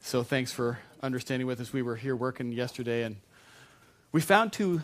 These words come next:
extra lamps that go to a different projector, so that didn't do us any good today. But before we, uh, crack open the Word, I just wanna say something to you about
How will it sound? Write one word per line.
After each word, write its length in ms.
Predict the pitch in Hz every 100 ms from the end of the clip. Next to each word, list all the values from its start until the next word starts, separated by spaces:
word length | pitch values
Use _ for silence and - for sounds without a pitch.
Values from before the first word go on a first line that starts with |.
| 165
extra 300 | 170 - 147
lamps 360 | 151 135 127 -
that 100 | 127
go 180 | 135 117
to 140 | 127
a 40 |
different 240 | 120 127 110
projector, 500 | 110 131 127 113 107
so 260 | - 113
that 160 | 117 123
didn't 180 | 120 113
do 140 | 120
us 140 | 107 120
any 140 | 113
good 180 | 113 107
today. 360 | 110 113 120 120
But 180 | - - - - - - - - - 440 427 - - - - - - - - - - -
before 300 | 143 - 185
we, 260 | 160 139 127
uh, 100 | 123
crack 320 | - 139 139
open 240 | 131 123
the 80 | 120
Word, 280 | 131 131 127
I 120 | 151
just 200 | 190 -
wanna 220 | 147 120 113
say 200 | 131 120
something 360 | 127 117 117
to 160 | - 123
you 200 | 117 113
about 320 | 104 104